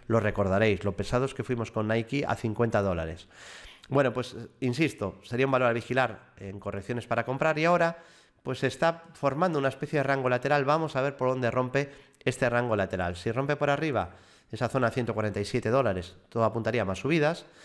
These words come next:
Y si rompe la zona de soporte en torno a ciento treinta, pues apuntaría a una corrección probablemente a niveles FIBO. Vale, luego tiene soportes también muy importantes. Ciento dieciocho treinta, eh, sí, ciento dieciocho treinta y dos, o en este hueco alcista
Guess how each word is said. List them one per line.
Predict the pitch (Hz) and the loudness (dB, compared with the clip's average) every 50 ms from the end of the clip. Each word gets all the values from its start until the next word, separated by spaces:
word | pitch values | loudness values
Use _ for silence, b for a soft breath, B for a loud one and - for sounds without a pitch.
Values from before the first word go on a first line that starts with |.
| B B B B B | B B B B B
Y | B 127 | B -2
si | 117 - 127 120 | 2 2 4 4
rompe | 143 147 127 123 110 104 | 4 2 2 0 -2 0
la | 101 101 | 0 -2
zona | - - 123 120 | -2 -2 -4 -4
de | |
soporte | 113 - 117 - 151 139 127 | -2 -4 -4 -4 -4 -2 -2
en | 110 101 | -2 -2
torno | - 101 104 101 | -2 -4 -4 -4
a | 95 | -2
ciento | - 127 123 120 123 120 | -2 -2 0 0 -2 -2
treinta, | - 151 147 135 127 123 143 156 185 - - | 0 0 0 0 0 -2 -4 -4 -6 -8 -16
pues | - - - | -18 -12 -10
apuntaría | 110 95 - 104 90 95 101 113 | -10 -6 -6 -4 -2 0 2 2
a | |
una | 113 117 113 | 2 2 2
corrección | - 113 107 107 - 120 120 | 2 0 -2 0 0 0 2
probablemente | 120 117 104 101 101 101 107 110 117 | 2 2 2 2 2 0 -2 -2 -2
a | 120 | 0
niveles | 117 104 101 95 95 90 | 0 0 0 0 -2 -4
FIBO. | - - 85 80 76 76 76 - B B B B B B B B B | -4 -6 -6 -6 -6 -8 -10 -12 B B B B B B B B B
Vale, | - 117 110 | 0 2 2
luego | 101 101 104 107 | 2 0 -2 -4
tiene | 113 110 107 104 | -4 -2 -4 -2
soportes | - 117 98 - 113 107 - 107 101 | -2 -4 -4 -4 -4 -4 -4 -6 -4
también | - 110 107 113 110 | -2 -2 0 0 2
muy | 104 104 101 | 2 2 0
importantes. | 98 92 101 104 101 - 147 156 156 160 170 175 170 - B B B B B B - | 0 0 -2 -2 0 0 0 0 2 0 -2 -2 -2 -6 B B B B B B -10
Ciento | - 123 113 107 110 | -4 -4 0 0 0
dieciocho | 107 104 107 117 117 - - 127 | 0 0 0 -2 -2 0 0 -2
treinta, | 131 139 139 139 143 | 0 0 0 0 0
eh, | 143 - - 120 113 110 110 110 - - | -2 0 -2 0 0 2 0 0 -2 -4
sí, | - - 131 113 | -2 0 0 0
ciento | - 139 135 139 139 | 2 0 0 0 0
dieciocho | 131 120 - 135 131 127 - 98 | 0 0 0 0 0 0 -2 -4
treinta | - 104 104 98 92 95 | -2 -2 -4 -2 -2 0
y | 110 | 2
dos, | 135 165 190 202 196 - - B B B B B B B | 2 2 2 0 -2 -8 -16 B B B B B B B
o | - 107 | 0 2
en | 113 123 | 4 2
este | 120 123 - 131 | 2 2 0 0
hueco | 120 127 131 123 - | 2 2 0 2 0
alcista | 123 123 - - 143 - - 151 147 151 - | 0 0 -2 -6 -8 -4 -2 -2 -2 -2 -4